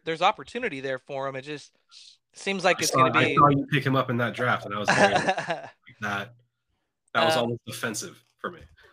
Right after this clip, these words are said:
Speaker 1: Uh, well, I, I think he'll be another one of those guys, like, with a lot of these rookies, like, mid-season, we'll find out what, what's the deal. You know, he's gonna
Speaker 2: Yeah.
Speaker 1: start out as a number three back.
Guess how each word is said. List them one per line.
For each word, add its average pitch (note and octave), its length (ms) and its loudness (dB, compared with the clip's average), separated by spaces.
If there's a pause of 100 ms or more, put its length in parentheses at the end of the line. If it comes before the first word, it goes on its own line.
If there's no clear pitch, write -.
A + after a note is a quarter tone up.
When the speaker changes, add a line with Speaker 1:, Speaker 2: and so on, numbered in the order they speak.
(400)
Speaker 1:
Uh, E3 420 -4
well, B3 60 -12
I, G3 420 -6
I - 60 -10
think G3+ 220 -14
he'll G3+ 100 -10
be F3+ 160 -8
another E3 280 -2
one D3+ 180 -4
of C#3+ 80 -8
those C3+ 180 -12
guys, C#3 400 -2
like, B2+ 140 -8
with C3+ 180 -12
a C3+ 40 -10
lot C3 140 0
of C3 60 -12
these B2 160 -14
rookies, B2+ 420 -12
like, B2 220 -10
mid-season, C3 600 -8
we'll A#2+ 100 -2
find A#2 340 0
out A2+ 180 -2
what, B2 140 -6 (120)
what's C3 340 -4
the B2+ 80 -10
deal. A2+ 520 -6
You B2+ 120 -8
know, A2+ 200 -4
he's B2 240 -10 (120)
gonna C3+ 140 0
Speaker 2:
Yeah. B2+ 60 -4
Speaker 1:
start C3 180 6
out C3 100 6
as B2 140 0
a B2+ 40 0
number B2+ 220 -4
three B2+ 240 -8
back. A#2+ 380 2